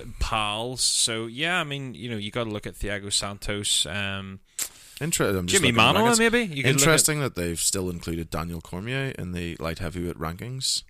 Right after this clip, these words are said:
Speaker 1: On the U F C website?
Speaker 2: Yeah, dropping him down.
Speaker 1: I'd say that's just them being friendly to old D C.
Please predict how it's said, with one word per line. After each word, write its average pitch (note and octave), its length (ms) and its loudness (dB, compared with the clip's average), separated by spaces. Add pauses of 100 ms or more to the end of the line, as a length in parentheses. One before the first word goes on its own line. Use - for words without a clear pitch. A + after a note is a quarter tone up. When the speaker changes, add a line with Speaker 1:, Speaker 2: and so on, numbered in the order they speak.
Speaker 1:
On G#2 180 -8
the G2+ 140 -8
U G2+ 80 -6
F G2+ 100 -6
C A2+ 180 -2
website? C3 540 -2
Speaker 2:
Yeah, F#2 360 -2 (240)
dropping F2+ 280 -2
him E2 60 -4
down. E2 400 -4
Speaker 1:
I'd A2+ 120 -10
say - 160 -2
that's G2 240 -6
just - 240 -4
them F#2+ 140 -10
being G2 180 -6
friendly F#2+ 400 -6
to F#2+ 240 -4
old G2 180 -8
D G2 180 -6
C. G2+ 360 -6